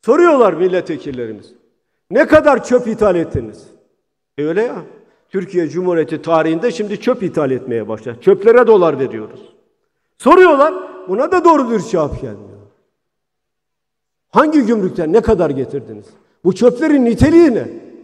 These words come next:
Buna da doğru dürüst cevap vermiyor. T R T'yi soruyorlar, "Neden eşit davranmıyorsunuz, tarafsız davranmıyorsunuz?" diye. Cevap, "T R T anayasa, kanun ve mevzuat hükümleri çerçevesinde faaliyetini yürütmektedir."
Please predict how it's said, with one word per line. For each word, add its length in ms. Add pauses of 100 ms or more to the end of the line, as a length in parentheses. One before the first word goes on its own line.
(840)
Buna 180
da 160
doğru 260
dürüst 200
cevap 320
vermiyor. 300 (960)
T 140
R 120
T'yi 220
soruyorlar, 540 (140)
"Neden 420 (580)
eşit 360
davranmıyorsunuz, 1000
tarafsız 480
davranmıyorsunuz?" 880
diye. 140 (320)
Cevap, 340 (600)
"T 120
R 140
T 180
anayasa, 640
kanun 420
ve 100
mevzuat 500
hükümleri 460
çerçevesinde 640
faaliyetini 560
yürütmektedir." 720